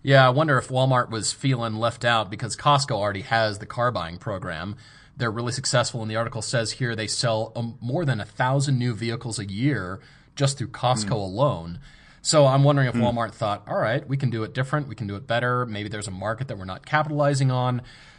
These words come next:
Speaker 1: Just the thing that we needed Walmart to do was sell more stuff.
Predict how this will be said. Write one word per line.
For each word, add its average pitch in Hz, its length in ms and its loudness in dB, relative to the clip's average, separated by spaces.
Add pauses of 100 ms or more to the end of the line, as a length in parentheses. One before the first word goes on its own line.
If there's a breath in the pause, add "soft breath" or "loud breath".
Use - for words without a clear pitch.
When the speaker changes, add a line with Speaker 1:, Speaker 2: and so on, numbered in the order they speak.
(140 loud breath)
Speaker 1:
Just 139 300 2
the 139 80 0
thing 131 240 4
that 123 100 -4
we 117 80 -4
needed 110 280 -4
Walmart 120 320 2
to 113 100 -4
do 120 280 2
was 104 180 -4
sell 123 240 2
more 101 180 -6
stuff. - 680 -4